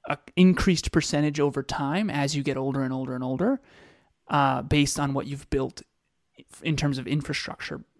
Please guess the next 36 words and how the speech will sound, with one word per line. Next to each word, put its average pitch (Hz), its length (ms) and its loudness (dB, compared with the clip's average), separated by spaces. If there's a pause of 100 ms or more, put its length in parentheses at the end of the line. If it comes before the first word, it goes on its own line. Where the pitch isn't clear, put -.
(180)
prior. 127 480 -2
And 208 300 6
the 160 60 2
cool 196 200 6
thing 143 200 2
is 135 120 0
hopefully 151 300 0
you're 139 80 0
getting 131 260 -6
better 139 300 2
at 151 40 6
all 160 120 6
these 175 180 0
things. 208 320 0
So 139 200 0
you, 135 340 0 (680)
you 147 260 6
end 147 220 6
up, 139 320 2
um, 127 460 0 (340)
being 151 220 6
more 139 180 4
effective 131 420 -6
in 135 120 -4
less 180 240 4
time, 135 400 -2
which 139 180 -4
then, 135 340 -4 (400)
you 156 140 -4
know, 127 140 -4
doubles, 139 400 -2
triples, - 340 -8
and 139 100 -6
quadruples 139 520 -6
your 135 120 -4
output. - 320 -6